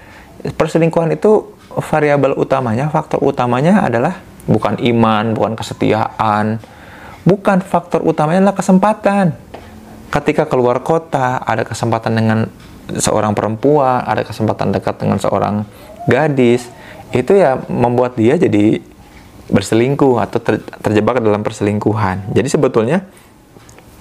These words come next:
nggak ada satu faktor utama perselingkuhan.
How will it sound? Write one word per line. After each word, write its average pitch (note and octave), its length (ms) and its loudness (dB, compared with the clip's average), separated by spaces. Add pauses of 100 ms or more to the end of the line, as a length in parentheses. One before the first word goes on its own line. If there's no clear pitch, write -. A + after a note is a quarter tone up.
nggak A2 220 2 (100)
ada E3 240 2 (160)
satu - 240 -2
faktor A#2+ 560 -2
utama A2+ 720 -2
perselingkuhan. A2+ 720 -2